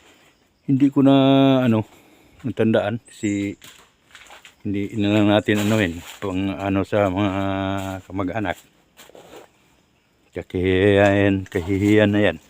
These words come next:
Dito lang tayo sa mga loob ng sementeryo mag, ano, may aso pa dito.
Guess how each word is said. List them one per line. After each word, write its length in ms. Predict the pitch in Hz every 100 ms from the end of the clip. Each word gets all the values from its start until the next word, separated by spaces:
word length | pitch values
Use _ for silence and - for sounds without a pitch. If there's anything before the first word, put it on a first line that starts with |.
| _ _ _ _ _ _ _ _ _ _
Dito 320 | 110 101 -
lang 160 | 113 110
tayo 320 | 120 113 113
sa 80 | 110
mga 280 | 107 107 104 110 104 104 107 107 107 98 - - - - - - - - - - -
loob 160 | 113 104 98 _ _
ng 140 | 107 104 101 101 101 98 101 92 - - - - - - - - - - - - -
sementeryo 640 | 101 95 - 110 101 95
mag, 180 | 90 87 85 - - - - -
ano, 160 | 95 98 - - _ _ _ _ _ - _ _ _ -
may 240 | 101 98
aso 400 | 101 92 - -
pa 80 | -
dito. 400 | 95 101 - 123